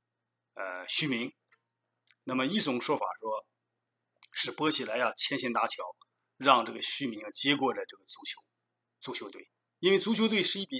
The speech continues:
很大的开销啊。那么让这个，呃，王健林呢从中解脱，这是一种说法。另一种说法，说法是什么呢？是这个王健林这个看到了波西莱的政治前程，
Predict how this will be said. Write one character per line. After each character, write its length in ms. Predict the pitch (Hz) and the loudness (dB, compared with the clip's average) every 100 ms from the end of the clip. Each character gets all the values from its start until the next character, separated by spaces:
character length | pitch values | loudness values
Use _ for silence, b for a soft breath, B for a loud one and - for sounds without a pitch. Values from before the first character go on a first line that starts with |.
| - | -10
很 80 | - | -2
大 140 | 131 | 0
的 80 | 131 | 0
开 180 | - 113 | -6 -8
销 160 | 104 90 | -6 -8
啊。 120 | - _ _ _ _ _ _ _ _ _ | -14 _ _ _ _ _ _ _ _ _
那 120 | 135 | 2
么 220 | 139 135 - - | 6 6 4 -6
让 380 | 143 151 135 127 | 2 4 4 0
这 180 | - 127 | -6 -8
个， 140 | 120 107 95 _ _ _ _ - - | -6 -6 -8 _ _ _ _ -20 -8
呃， 140 | 104 | -6
王 180 | 98 147 | -2 0
健 180 | 151 107 | 2 0
林 160 | 107 | -2
呢 80 | 107 98 | -6 -6
从 200 | - 127 | -6 -8
中 160 | 120 123 | -6 -4
解 160 | - - | -6 -8
脱， 180 | - - _ _ _ _ _ _ | -18 -20 _ _ _ _ _ _
这 140 | - | -2
是 100 | 131 | 0
一 60 | 110 | -2
种 180 | 90 87 | -8 -10
说 180 | - 101 | -10 -12
法。 60 | - - - _ _ _ | -16 -20 -20 _ _ _
另 240 | 151 226 | 4 6
一 60 | 226 | 6
种 160 | 139 123 | 4 -2
说 160 | 151 156 | -4 -4
法， 100 | 113 | -4
说 180 | - 156 | -4 -2
法 120 | - 90 | -2 -4
是 140 | - | -10
什 80 | - - | -12 -18
么 120 | 101 | -20
呢？ 80 | 95 | -18
是 320 | - - 117 - _ _ _ - | -14 -10 -10 -12 _ _ _ -16
这 100 | 104 | -12
个 140 | 98 | -6
王 240 | 101 147 | 2 4
健 260 | 190 233 127 | 4 4 2
林 240 | 101 110 - _ _ _ _ _ - | -2 -8 -10 _ _ _ _ _ -20
这 160 | 110 | -14
个 220 | 95 95 - | -12 -10 -6
看 300 | - 196 151 | 8 8 8
到 160 | 107 | 2
了 180 | 98 87 | -2 -8
波 160 | 139 143 | -4 -2
西 140 | 135 | -2
莱 80 | 123 | -4
的 60 | 123 | -2
政 200 | 214 196 | 0 0
治 140 | 123 | 2
前 320 | - - 165 | 4 6 6
程， 160 | - | 2